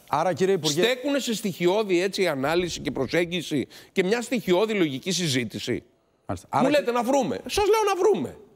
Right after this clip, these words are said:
Speaker 2: Αλλά και όταν θα βρούμε, τι θα προκύψει; Ό,τι είναι να προκύψει, ότι κάποιος για κάποιο λόγο θέλησε να κάνει αυτό. Ποιο όφελος υπάρχει
Speaker 1: Συγγνώμη,
Speaker 2: στην κυβέρνηση
Speaker 1: δηλαδή,
Speaker 2: σε
Speaker 1: το
Speaker 2: αυτό;
Speaker 1: θέμα των τεμπών έχει κλείσει για την κυβέρνηση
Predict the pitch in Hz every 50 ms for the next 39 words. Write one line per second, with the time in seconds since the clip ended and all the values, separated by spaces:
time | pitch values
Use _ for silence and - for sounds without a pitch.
0 | _ _ _ _ _ _ _ _ _ _ _ _ _ _ - - 196 202 196 190
1 | - 311 262 302 294 277 240 220 247 277 277 285 285 311 302 285 240 233 190 147
2 | 170 190 180 - - 240 254 254 - _ _ _ _ - - _ _ - 269 285
3 | 294 254 285 277 277 277 247 254 247 269 240 160 202 180 175 170 220 226 254 247
4 | 247 240 208 196 233 269 254 202 - 170 160 175 180 160 151 175 220 240 - -
5 | - - - - _ _ - - - - - 208 233 262 269 277 226 233 233 226
6 | 214 208 262 254 247 214 190 233 185 127 - - - - _ - - 302 302 311
7 | 320 302 269 214 240 214 202 190 - 185 - - 175 170 143 - 156 - 143 131
8 | 156 165 - 165 190 190 127 185 185 160 147 143 127 180 165 - - 175 156 -
9 | - 175 185 202 220 226 - - 202 170 - 160 139 123 135 156 180 190 160 -
10 | 170 - - 196 190 180 160 - - - 127 117 113 101 107 101 107 101 120 110
11 | 110 107 92 - - 85